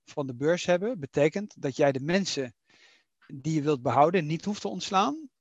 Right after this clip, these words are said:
omdat jij namelijk niet permanent op een extern podium hoeft te staan. En je kunt gewoon zeggen van, "Weet je wat, wij doen, wij hebben, dan hebben we dit jaar maar geen winst." Zodat als het na de hand weer aantrekt, dat je niet weer helemaal bij nul begint. Dus het is eigenlijk een enorm voordeel.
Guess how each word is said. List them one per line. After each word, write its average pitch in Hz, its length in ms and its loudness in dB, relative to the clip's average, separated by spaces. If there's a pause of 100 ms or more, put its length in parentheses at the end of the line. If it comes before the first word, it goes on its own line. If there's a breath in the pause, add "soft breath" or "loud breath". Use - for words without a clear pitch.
(180)
omdat 151 380 -4
jij 151 100 2
namelijk 143 280 -2
niet 170 140 -8
permanent 151 420 0
op 135 80 -10
een - 80 -10
extern 131 380 -6
podium 190 300 -2
hoeft 120 140 -10
te - 100 -14
staan. 139 280 -4
En 165 80 -8
je 160 100 -4
kunt 139 180 -8
gewoon 135 240 -4
zeggen 123 240 -6
van, 127 200 -10
"Weet 135 180 -6
je 131 60 -12
wat, 151 260 -8 (520 soft breath)
wij 151 380 0
doen, 143 280 -6
wij 143 140 0
hebben, 147 180 2
dan 143 160 -2
hebben 139 180 0
we 139 80 -6
dit 139 200 0
jaar 135 140 2
maar 135 120 -2
geen 190 260 6
winst." 143 460 -6 (260)
Zodat 151 520 0
als 143 140 -4
het 143 100 -10
na 147 160 4
de 147 60 2
hand 143 220 -2
weer 135 100 4
aantrekt, - 720 0 (380)
dat 147 180 0
je 147 80 -4
niet 185 200 2
weer 156 120 4
helemaal 139 320 2
bij 143 120 0
nul 180 240 -2
begint. 135 440 -6
Dus 147 100 -8
het 147 100 -6
is 170 120 -2
eigenlijk 170 360 4
een 160 80 -4
enorm 170 320 2
voordeel. 185 520 2